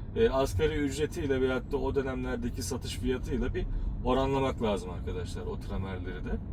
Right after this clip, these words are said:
Şimdi şu anda mesela bir milyon bir tramer olsa, gerçi donanıma da bağlı. Lazer far vardır.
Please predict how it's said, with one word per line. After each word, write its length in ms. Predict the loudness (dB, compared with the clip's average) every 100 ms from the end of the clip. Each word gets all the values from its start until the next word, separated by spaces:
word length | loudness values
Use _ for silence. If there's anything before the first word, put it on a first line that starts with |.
| -4 -4 -4 -4
Şimdi 340 | -2 0 0 -2 -6 -6 -6 -6
şu 240 | -4 0
anda 260 | 2 2 2
mesela 320 | 0 0 2
bir 120 | 2
milyon 300 | 2 0 -2
bir 60 | -2
tramer 340 | 0 2 2
olsa, 340 | 0 -2 -4 -4 -4 -4 -2 -2 -2 -6 -6 0
gerçi 340 | 6 6 4 -2 -4 -6 2
donanıma 440 | 6 8 8 6 6
da 120 | 6
bağlı. 300 | 4 2 2
Lazer 300 | 2 4 4
far 180 | 4 2
vardır. 400 | 4 0 -2